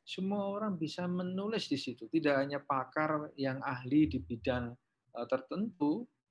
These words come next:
yang bisa nulis ensiklopedia, tapi semua orang bisa berkontribusi. Ini contohnya, ya. Nah, kemudian, eh, nanti juga akan menggunakan adanya big data, machine learning, ya.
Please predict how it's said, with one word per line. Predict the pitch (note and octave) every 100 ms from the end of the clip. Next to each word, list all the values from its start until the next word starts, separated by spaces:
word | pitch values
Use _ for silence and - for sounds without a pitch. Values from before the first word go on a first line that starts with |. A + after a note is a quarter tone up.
| C3+
yang | C3+
bisa | B2 C3 C3 C3
nulis | C#3 D#3 D3+ -
ensiklopedia, | D#3 D3 - G#3 F#3+ F#3+ B2 A#2 A#2 A2 A2 - _ _
tapi | D3+ D3+
semua | F#3+ F#3 D3+ C#3
orang | C#3+ E3+ C#3+
bisa | B2+ B2+
berkontribusi. | A#2+ B2 A#2+ A2+ G#2+ A2 A2 A#2 G#2+
Ini | C3+ D3+
contohnya, | C#3 A#2+ A2+ G#2 G2 -
ya. | A#2+ E3 - _ - - -
Nah, | C3+ B2+ - _ _ -
kemudian, | D#3 E3+ E3 G#3 A3+ G#3
eh, | E3+ D#3+ E3 E3 E3 E3 - D#3+
nanti | E3 A3 -
juga | D3 C#3+ C3+
akan | C3 C#3+ C#3 C#3 -
menggunakan | C3 B2+ B2 B2 A#2+ C#3+ D3 D3 B2+
adanya | A#2 A#2 A#2 A2
big | D#3 D3+ -
data, | A#2+ G2+ - G2 - _ -
machine | A#2+ C#3+ - D#3+ C#3+
learning, | A#2 G#2+ G#2 G2 -
ya. | A#2+